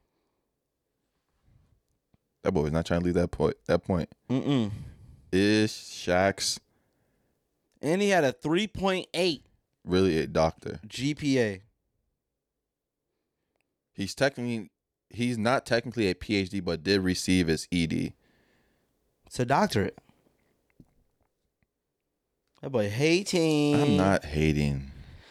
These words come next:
Speaker 2: Hating. Barry University. Shout out Barry University in Miami. That boy was in Miami.
Speaker 1: Bro, how's something a top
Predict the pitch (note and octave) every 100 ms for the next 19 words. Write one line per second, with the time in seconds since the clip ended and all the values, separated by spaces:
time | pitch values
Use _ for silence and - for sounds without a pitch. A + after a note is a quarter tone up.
0 | - - D#3+ E3+ F#3+ G3 G3+ F#3 F3+ D#3+
1 | D3+ D3 C#3+ D3 C#3+ C#3 D3+ F3 F#3 F#3
2 | F3+ F#3 F#3+ D#3+ D#3+ D#3 C#3 E3 E3+ F3
3 | D#3 E3+ D#3+ D#3+ D3 D#3 C#3+ D3+ C#3 C3+
4 | C#3+ C3+ B2 E3+ E3 B2+ A#2+ G#2+ A2 D3+
5 | A#2+ G2+ A2 - - G#2+ A#2+ D#3+ - E3
6 | D3+ E2+ - - A#2+ -